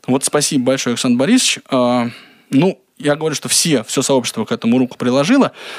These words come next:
И если у вас, если вы тоже хотели подписаться и сейчас получили такую возможность слушать аудиожурнал "Диалог" на своих ай-устройствах, на андроидах, на плекстоках, вот, пожалуйста, м, подпи-, подписывайтесь, да. И еще одна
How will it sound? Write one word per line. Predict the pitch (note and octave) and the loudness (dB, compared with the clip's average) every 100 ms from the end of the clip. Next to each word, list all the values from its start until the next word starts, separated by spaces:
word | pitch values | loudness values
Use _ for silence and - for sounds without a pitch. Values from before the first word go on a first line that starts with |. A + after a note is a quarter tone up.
| - - | -18 -4
И | G#3+ A#3 E3+ | 4 4 4
если | D3+ B3 - G3+ | 2 2 4 0
у | F3+ | 2
вас, | D3+ C3 - - | 2 0 -2 -4
если | C3 D3+ D#3+ | -2 0 0
вы | D#3 | 0
тоже | F3 F#3 E3 | 2 0 0
хотели | C3+ D3+ - E3+ C3+ | -2 -4 -2 0 0
подписаться | B2+ A#2+ B2+ C3+ A2+ A#2 | -2 -6 -2 -2 -2 -2
и | |
сейчас | - C3 C3 - | -2 -2 -2 -2
получили | B2 A#2 - A#2 | -4 -2 0 0
такую | G#2 G#2 A#2 | -2 -2 0
возможность | A2+ B2+ C3+ A2 - | 2 2 2 0 -8
слушать | - C3+ - A2+ | 0 0 2 -2
аудиожурнал | A2+ A2+ A2+ B2+ B2+ A2 | -2 0 0 2 2 2
"Диалог" | A#2+ C3+ A#2 | 0 0 -2
на | A2 | -4
своих | - B2 B2 - - _ | -2 0 0 -2 -14 _
ай-устройствах, | C3+ D3 D3 - C3+ B2+ A2+ A2 | 0 0 0 0 0 0 -2 -2
на | A2+ | 0
андроидах, | A2+ A#2 E3 E3 C#3+ A#2 | 0 2 2 2 0 0
на | A#2 | -2
плекстоках, | A2+ A#2 - - E3+ F3 B2+ - - - - - - | 0 -2 -2 0 0 2 -2 -8 -16 -16 -14 -14 -2
вот, | C3 - | -2 0
пожалуйста, | C3 D#3 E3 - C3+ A2+ B2+ - | 0 2 0 0 0 -2 -2 0
м, | B2 | 0
подпи-, | - - C3 | 0 -2 -2
подписывайтесь, | - C3 - G#3 - C#3 A2+ - | 0 -4 0 0 2 0 -2 -4
да. | C3+ E3+ | -2 -2
И | - | 0
еще | F3 E3+ - D3+ | 0 2 2 2
одна | A#2+ G#2+ | 0 -4